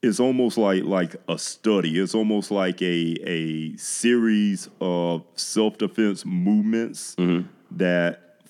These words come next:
Speaker 1: follow a certain script. So you have to go through these self-defense movements, um, all one after another.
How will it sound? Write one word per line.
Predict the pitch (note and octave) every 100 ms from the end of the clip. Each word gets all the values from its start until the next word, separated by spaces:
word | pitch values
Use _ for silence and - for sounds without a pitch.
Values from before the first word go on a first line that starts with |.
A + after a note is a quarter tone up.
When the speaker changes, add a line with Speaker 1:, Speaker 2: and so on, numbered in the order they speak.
| _ -
Speaker 1:
follow | G2 G#2 G2+ E2+
a |
certain | - A2 G#2+ E2
script. | - - G2+ A#2 B2+ - -
So | -
you | G#2 G2
have | G2 A#2
to | G#2
go | G2 A2+
through | A#2 G2+
these | F#2 -
self-defense | A#2 A2 G2+ A2+ G#2+ G2
movements, | G#2 G#2 F#2+ F#2+ - - _ - _ -
um, | F2 E2 D#2 _
all | G2+ G#2 G#2 F#2
one | F2+ G2 G2+
after | - F#2+ G2 G2+ F#2+
another. | F2 F2+ F#2 A#2 B2+ B2+